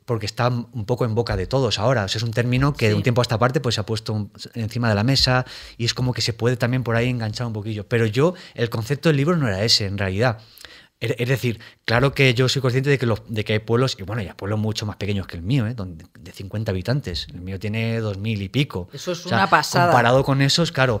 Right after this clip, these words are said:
Speaker 1: Pasa que luego, comparado con otros que tienen veinte mil, pues él como, pero yo no me quería centrar, porque lo que dices tú, porque en, al final hay un hábitat, hay un microcosmos ahí que, que es palpable, sobre todo cuando eres niño, donde todo lo que te rodea es muy grande,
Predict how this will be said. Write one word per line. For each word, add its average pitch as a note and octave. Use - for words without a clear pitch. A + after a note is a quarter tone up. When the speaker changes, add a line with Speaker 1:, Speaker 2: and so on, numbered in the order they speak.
Speaker 1:
Pasa G#2+
que A#2
luego, A#2
comparado G2+
con G#2
otros G#2
que -
tienen G#2+
veinte G#2+
mil, A#2
pues A2+
él G2+
como, G2
pero C3+
yo C#3+
no E3+
me F3+
quería D#3+
centrar, D#3
porque A#2
lo A#2
que A2
dices B2+
tú, C3+
porque B2
en, B2
al A2
final B2
hay D3+
un D3
hábitat, B2+
hay A#2+
un B2
microcosmos B2
ahí A#2+
que, G#2+
que -
es A2+
palpable, B2
sobre A2
todo A#2+
cuando D3
eres C#3
niño, C#3
donde A#2+
todo C3+
lo C3
que -
te A#2+
rodea A2+
es A2+
muy A#2+
grande, B2+